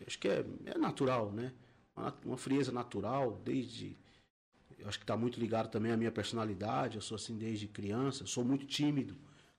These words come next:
muito, tem o Eric de extrovertido, de imperativo e tal, eu já sou muito,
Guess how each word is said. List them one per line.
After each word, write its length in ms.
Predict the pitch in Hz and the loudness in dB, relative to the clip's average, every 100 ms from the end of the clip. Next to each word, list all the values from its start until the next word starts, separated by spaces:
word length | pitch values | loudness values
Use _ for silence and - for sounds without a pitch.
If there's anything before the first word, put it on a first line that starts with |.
| _ | _
muito, 400 | 131 160 117 104 | 4 6 6 2
tem 160 | - 156 | 2 4
o 120 | 143 | 6
Eric 240 | 135 131 | 6 4
de 80 | 117 | 0
extrovertido, 800 | 120 - 117 101 - 160 160 131 | -2 0 0 0 0 2 4 2
de 120 | 107 | 0
imperativo 520 | 120 131 117 - 135 131 | 0 2 0 0 2 2
e 40 | |
tal, 220 | - 127 | 2 4
eu 120 | 143 | 4
já 100 | 143 | 2
sou 260 | 151 - 151 | 0 2 2
muito, 540 | 143 135 180 196 - | 4 4 4 2 -4